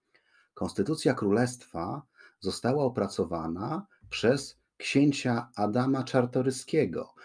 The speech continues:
a była kompilacją Konstytucji Księstwa Warszawskiego i Konstytucji Trzeciego Maja. Utrzymywała wprawdzie uprzywilejowaną pozycję szlachty,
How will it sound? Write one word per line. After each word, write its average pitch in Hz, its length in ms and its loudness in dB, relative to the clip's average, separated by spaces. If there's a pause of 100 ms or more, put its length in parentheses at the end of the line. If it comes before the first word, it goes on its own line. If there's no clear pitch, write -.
(140)
a 104 140 2
była 123 300 4
kompilacją 123 1040 4
Konstytucji - 680 -8
Księstwa 82 560 -6
Warszawskiego - 1040 -8 (380)
i 170 120 0
Konstytucji 156 540 4
Trzeciego 127 420 2
Maja. 69 400 -4 (560)
Utrzymywała 104 1160 2
wprawdzie - 960 -4 (600)
uprzywilejowaną 98 1080 2
pozycję 104 640 -2
szlachty, - 840 -4